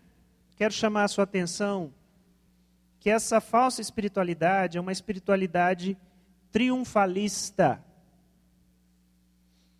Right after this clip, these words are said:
Vou chamar a sua atenção a alguns outros versos aqui.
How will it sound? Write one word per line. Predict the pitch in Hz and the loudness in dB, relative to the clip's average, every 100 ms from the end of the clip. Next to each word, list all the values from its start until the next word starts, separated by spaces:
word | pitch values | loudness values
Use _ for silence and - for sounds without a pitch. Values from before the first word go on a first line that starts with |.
| _ _ _ _ _ _ _ _ _ _ _ _ _ _ _ _ _ _ _ _ | _ _ _ _ _ _ _ _ _ _ _ _ _ _ _ _ _ _ _ _
Vou | 160 180 | -8 -4
chamar | 202 196 | -2 0
a | 202 | -2
sua | - | -2
atenção | 196 190 185 - 196 196 | -4 -4 -4 -4 -2 0
a | |
alguns | 185 180 196 175 | -2 -2 -6 -2
outros | 190 185 175 160 | -2 -2 -6 -4
versos | 165 180 175 180 151 | -2 -2 -2 -8 -8
aqui. | 147 - 113 | -10 -10 -18